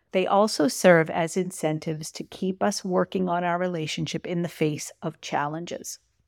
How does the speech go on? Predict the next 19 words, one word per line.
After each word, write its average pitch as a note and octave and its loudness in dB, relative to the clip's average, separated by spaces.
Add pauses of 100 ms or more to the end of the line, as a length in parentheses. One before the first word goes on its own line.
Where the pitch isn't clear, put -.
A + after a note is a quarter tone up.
(220)
Today, B3 8
we're B3+ 6
expanding G3+ 2
on D3+ -2
that C#3+ -4
matrix. - -6 (440)
I'm A3+ 6
gonna C#4+ 8
walk F#3 6
you A#3+ 2
through F#3 0
a D#3+ -8
three-part A#3+ 0
model E3+ 2
that E3 -6
explores G#3 2
the F3 0
building A3+ 6
up G#3 2